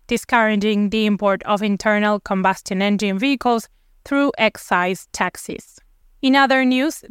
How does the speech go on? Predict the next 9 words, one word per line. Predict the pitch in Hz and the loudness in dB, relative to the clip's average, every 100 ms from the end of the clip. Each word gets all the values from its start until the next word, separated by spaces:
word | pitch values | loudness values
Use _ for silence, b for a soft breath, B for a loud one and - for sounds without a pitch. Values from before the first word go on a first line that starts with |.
| 214 | -6
the | 220 208 208 | -2 2 4
Addis | 208 240 233 - | 4 0 -2 -4
Ababa | 190 208 208 196 190 | 0 2 2 0 -2
City | - 220 220 | -4 -2 0
Administration | 196 190 196 - 285 269 - 233 220 - _ _ | 0 -2 -4 -2 -2 0 0 -2 -2 -6 _ _
wrote | 262 285 320 | 0 0 2
a | 277 | 2
letter | 240 226 233 214 | 2 2 2 0
to | 202 247 240 | 0 -2 -2